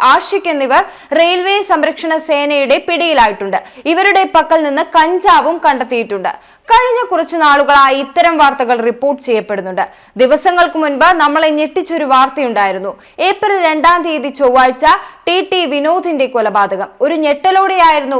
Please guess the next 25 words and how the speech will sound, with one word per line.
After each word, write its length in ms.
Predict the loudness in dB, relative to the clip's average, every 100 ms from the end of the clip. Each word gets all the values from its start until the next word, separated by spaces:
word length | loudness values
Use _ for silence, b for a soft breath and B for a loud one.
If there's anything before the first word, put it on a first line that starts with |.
| 0
ആ 120 | 2 2 2
വാർത്ത 260 | 0 -2 -6
കേരളം 380 | -2 -2 -2 -4 -6
കേട്ടത്. 320 | -8 -6 -6 -6 B B -2 0
അന്ന് 160 | 2 2
രാത്രി 260 | 2 2 0 0
ഏകദേശം 480 | 0 -4 -2 -6 -2
ഏഴ് 340 | 0 0 0 -2
മണിക്കാണ് 500 | -2 0 0 2 0 -2 -2
കേരളത്തെ 500 | -2 2 0 0 -2 0
നടുക്കിയ 340 | -2 -4 -6 -6
ക്രൂര 400 | -6 -4 -2 -2 -2
കൊലപാതകം 640 | -2 -2 0 0 0 -6 -8
നടന്നത്. 400 | -8 -8 -10 -12 b b b -2 0
എറണാകുളം 560 | 4 4 4 2 0 2
പാട്ന 400 | 2 2 2 2 2
എക്സ്പ്രസിൽ 540 | -2 -4 -2 -2 -4 -8 B -6
റിസർവ് 380 | -2 2 2 4 0
കോച്ചിൽ 340 | 0 -2 -2 2
കയറിയ 320 | 2 4 2 4
യാത്രക്കാരനോട് 840 | 2 2 -2 2 2 2 0 0 0 -2
ടിക്കറ്റ് 440 | -8 -6 -6 -6 -4
ചോദിച്ചതിന്റെ 560 | -2 -2 -6 -4 -4 -2 0
പകയിലാണ് 640 | 0 0 -2 0 0 0 0
കൊലപാതകം. 540 | 0 2 0 0 -2